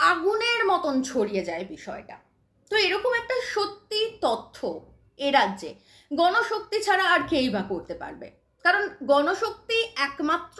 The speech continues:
খবরের কাগজ বা গণশক্তি একমাত্র সংবাদ মাধ্যম যারা কর্পোরেটের দ্বারা নিয়ন্ত্রিত নয়। তাই সঠিক তথ্য অবশ্যই গণশক্তির কাছ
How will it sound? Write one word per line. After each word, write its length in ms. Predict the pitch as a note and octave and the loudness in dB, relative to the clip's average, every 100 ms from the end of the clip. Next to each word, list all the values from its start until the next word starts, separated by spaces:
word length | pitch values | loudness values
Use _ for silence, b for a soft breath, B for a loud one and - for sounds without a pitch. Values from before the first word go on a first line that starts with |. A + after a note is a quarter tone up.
| A4+ - | -4 -2
খবরের 340 | D#4 C4 A3+ - | 0 0 -2 -4
কাগজ 280 | F3 B3 F4 | -2 -2 2
বা 80 | F4 F4 B B D4 | 0 0 B B 4
গণশক্তি 640 | D4 F4 G4+ G#4 - A4 A4 C#4+ | 6 0 -4 -8 -8 -8 -6 -4
একমাত্র 520 | C#4+ - D#4+ F4+ - A#4 - | -6 -4 -2 -2 -2 -4 0
সংবাদ 340 | G#4 G#4 G4+ G4+ F#4 | 0 2 2 2 0
মাধ্যম 360 | F4+ C#4+ A#4 C#5 A#4 | -2 -4 -8 0 2
যারা 140 | G#4 G4+ | 2 2
কর্পোরেটের 640 | D#4+ D4+ F4+ F4+ G4 G#4 E4+ | 0 0 -2 -2 0 0 2
দ্বারা 180 | F4+ G4 D#4 | 2 4 0
নিয়ন্ত্রিত 440 | A3 G3+ F#3+ F3 E3 | -2 -6 -8 -10 -10
নয়। 180 | D#3 C3+ F#3+ | -10 -10 -2
তাই 160 | F4 C4+ - B B B B B _ - | 0 0 -6 B B B B B _ 0
সঠিক 380 | G4 F#4+ C5+ C#5+ C#5+ | 0 2 0 2 2
তথ্য 280 | A#4 A#4 - A#4 - - _ _ | 2 2 -8 -10 -10 -16 _ _
অবশ্যই 420 | - C4 E4+ G#4+ D#4 | -2 -2 -2 -4 -2
গণশক্তির 540 | B3+ B3+ C4 - G3 | -2 -2 -8 -8 -8
কাছ 100 | F3+ | -6